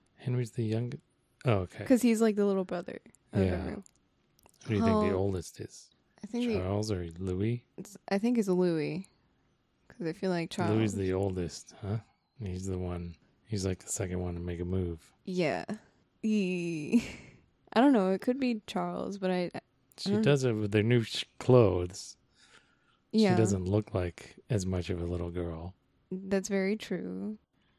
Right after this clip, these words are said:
Speaker 1: <laughs>
Speaker 2: Yeah, but,
Speaker 1: How
Speaker 2: like,
Speaker 1: old do you think they are?
Speaker 2: I would say, like, I think Henry is maybe, like, at most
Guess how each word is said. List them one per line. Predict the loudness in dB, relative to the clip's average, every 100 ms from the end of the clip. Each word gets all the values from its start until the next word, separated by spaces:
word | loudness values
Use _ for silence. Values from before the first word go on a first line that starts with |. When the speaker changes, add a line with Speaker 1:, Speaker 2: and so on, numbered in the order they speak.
| -8
Speaker 1:
<laughs> | -8 -10 -20 -20 -20 -20 _ -10 -8 -10 -12 -16 -16 -18 -16 -18 _ _ _ _ -20 -20 0
Speaker 2:
Yeah, | 8 12 12 10
but, | 4 0
Speaker 1:
How | 4
Speaker 2:
like, | 6
Speaker 1:
old | 6
do | 8
you | 6
think | 6 0
they | 0 -2
are? | -4 -10 -20 -20 -12 -10 -10 -12 -18 _ _ 4
Speaker 2:
I | 8
would | 10 8
say, | 8 8
like, | 8 6 2 -10 _ _
I | 4
think | 6 6
Henry | 6 6 6 6 6
is | 6
maybe, | 4 4 4 2
like, | 2 -2 -6 _ _ 4
at | 4
most | 4 2 4 2 0 -8 -16